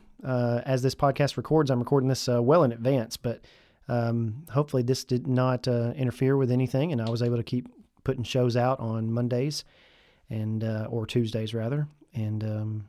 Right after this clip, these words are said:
do that thing. So great. But thank you so much for listening. And, and by the way, before we get started in the show today, uh, I do want to point you, a-, as I did, um, in, as I've hopefully pointed you to the previous weeks,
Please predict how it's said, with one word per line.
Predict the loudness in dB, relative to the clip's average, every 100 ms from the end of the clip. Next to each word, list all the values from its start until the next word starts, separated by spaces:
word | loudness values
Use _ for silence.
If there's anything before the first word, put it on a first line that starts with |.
| _ -2
do | 2
that | 2 0
thing. | -8 -10
So | -2 0 0 2
great. | 4 4 0 -16 _ _ _ _ _ _ _
But | 2 6
thank | 6 6
you | 4
so | 6
much | 6 6
for | 4
listening. | 2 2 0
And, | 2
and | 6
by | 10 10
the | 10
way, | 8 6 2 -8 -2
before | 8 10
we | 10
get | 8
started | 6 8 8
in |
the | 6
show | 8 6
today, | 6 4 4 6 2 -4 -20 -20 -8 2
uh, | 4 4
I | 2
do | 8 8
want | 8 6
to | 4
point | 4 6 6 6
you, | 4 4 2
a-, | -2 -2
as | 0 2
I |
did, | 4 6 6 6
um, | 4 4 4 2 -4 _
in, | 0 0 0 -4
as | -4 -2 -2 0
I've | 2
hopefully | 4 4 2 2
pointed | 2 2 4 2
you | -2
to | 0
the | 0 0 -4 _ 2
previous | 4 6 4 2
weeks, | 0 0 -4